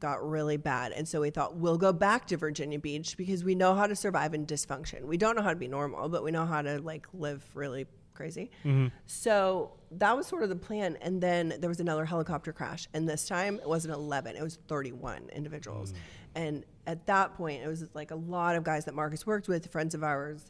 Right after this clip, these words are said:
Speaker 1: people he went through training with. And it was like, this is Russian roulette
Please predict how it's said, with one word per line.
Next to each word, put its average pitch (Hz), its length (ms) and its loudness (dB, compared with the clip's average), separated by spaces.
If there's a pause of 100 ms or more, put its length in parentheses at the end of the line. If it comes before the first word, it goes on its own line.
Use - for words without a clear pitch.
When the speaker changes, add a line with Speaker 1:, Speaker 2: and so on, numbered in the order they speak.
(460)
Speaker 1:
people 170 220 -6
he 160 80 -2
went 160 160 -6
through 160 100 -4
training 160 300 -6
with. 160 280 -4 (120)
And 156 260 -4 (380)
it 175 100 0
was 170 140 -2
like, 180 200 -6 (320)
this 214 220 -4
is 226 160 -4
Russian 175 340 -2
roulette 151 440 -2